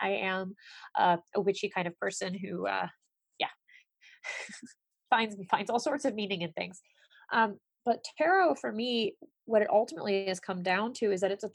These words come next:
tool to help me coach myself through situations and to really ask better questions. So the meaning that comes from the cards is in the redirection out of what my brain wants to believe is true based on, I mean,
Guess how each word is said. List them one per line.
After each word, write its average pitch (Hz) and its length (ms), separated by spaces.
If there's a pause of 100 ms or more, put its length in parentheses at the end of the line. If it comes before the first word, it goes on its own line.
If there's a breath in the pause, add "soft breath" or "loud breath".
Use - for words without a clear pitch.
tool 381 220
to - 120
help - 240
me 190 180 (100)
coach - 300
myself 180 480
through 190 140
situations 185 800 (260 loud breath)
and 226 80
to 233 80
really 294 380
ask 233 360 (220)
better 196 300 (240)
questions. - 720 (340 loud breath)
So 285 180
the 262 140
meaning 320 480
that 220 160
comes 277 340
from 220 140
the 220 80
cards 214 460
is 214 140
in 277 140
the 240 80
redirection 196 880
out 233 200
of 214 120
what 208 140
my 196 80
brain 226 420
wants 214 300
to 277 80
believe 226 400
is 247 120
true 190 340 (580 loud breath)
based 202 180
on, 196 200 (180)
I 208 40
mean, 196 260